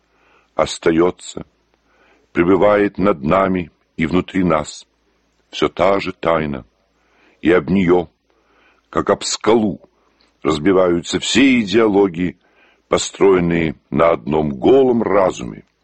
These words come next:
выдающие себя за научное решение проблем жизни. И тайна эта раскрывается не разуму, а чему-то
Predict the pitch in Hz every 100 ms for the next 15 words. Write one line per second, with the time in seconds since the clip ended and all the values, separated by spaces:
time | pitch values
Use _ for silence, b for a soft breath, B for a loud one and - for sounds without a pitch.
0 | _ _ _ _ _ _ _ 69 78 -
1 | 107 127 - 110 - 110 85 78 73 _
2 | _ _ _ _ - 76 76 85 110 -
3 | 101 92 92 - 80 71 71 69 _ _
4 | _ _ - 67 71 64 71 67 - -
5 | 64 69 - - _ _ _ _ _ _
6 | _ _ _ _ _ _ _ _ _ -
7 | - 82 92 92 90 87 - 78 - _
8 | _ _ _ _ 67 78 - 80 69 76
9 | 64 - - 64 73 71 71 71 - 50
10 | - _ _ _ _ _ _ b b b
11 | b b 80 - 101 131 127 117